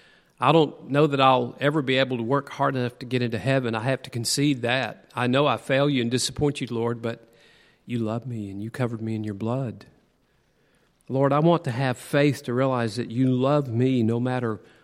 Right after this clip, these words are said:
what I do." The question is, do I have enough faith to believe that you're gonna save me based on your goodness and that I tell others about your love and your grace and your mercy?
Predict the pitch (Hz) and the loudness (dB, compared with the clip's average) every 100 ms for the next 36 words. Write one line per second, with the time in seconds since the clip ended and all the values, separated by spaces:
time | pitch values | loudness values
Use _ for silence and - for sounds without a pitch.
0 | _ - 123 123 120 135 123 101 87 87 | _ -4 -2 -2 0 0 -2 -8 -12 -18
1 | 92 _ _ _ _ _ 117 - 143 143 | -20 _ _ _ _ _ -6 2 2 2
2 | 131 117 110 127 123 190 202 127 117 110 | 0 -2 -2 -2 0 2 2 2 0 -2
3 | - 120 123 - 127 127 135 135 120 117 | -2 -2 -2 -4 -6 -2 0 0 -2 -2
4 | 143 143 139 - 139 170 139 123 123 135 | -2 -2 -2 -2 0 0 -2 -4 -2 0
5 | 143 139 127 135 160 156 214 226 110 101 | 0 -2 0 2 2 2 2 0 -4 -6
6 | - - - _ _ _ _ _ _ _ | -8 -10 -14 _ _ _ _ _ _ _
7 | 135 143 147 147 165 - 165 151 165 196 | 0 4 6 6 4 4 2 4 2 2
8 | 147 113 - - - 127 139 139 143 131 | 0 -2 -8 -12 -6 -2 -2 -2 -2 2
9 | 147 156 131 117 120 120 131 156 147 - | 2 2 2 4 2 4 4 4 4 0
10 | - - - 131 131 139 175 240 - - | -6 -14 -2 4 4 4 2 -2 -8 -12